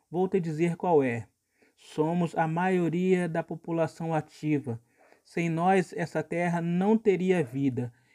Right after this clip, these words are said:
e não há preço para essa dívida. Estamos há anos entrincheirados nos morros. Nas cidades do entorno são inúmeros nossos gritos de socorro. É mesmo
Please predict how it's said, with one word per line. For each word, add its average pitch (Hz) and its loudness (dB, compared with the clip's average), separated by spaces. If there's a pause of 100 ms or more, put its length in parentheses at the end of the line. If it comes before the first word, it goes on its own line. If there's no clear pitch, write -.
(100)
e 156 -2
não 202 2
há 196 2
preço 185 0
para 160 0
essa 160 -2
dívida. 113 -8 (640)
Estamos 202 2
há 175 0
anos 180 0
entrincheirados 170 0
nos 165 -4
morros. 143 0 (300)
Nas 151 0
cidades 175 0
do 165 -2
entorno 165 0
são 180 -6
inúmeros 185 2
nossos 170 -6
gritos 160 -2
de 156 -6
socorro. 127 -4 (340)
É 156 2
mesmo 156 2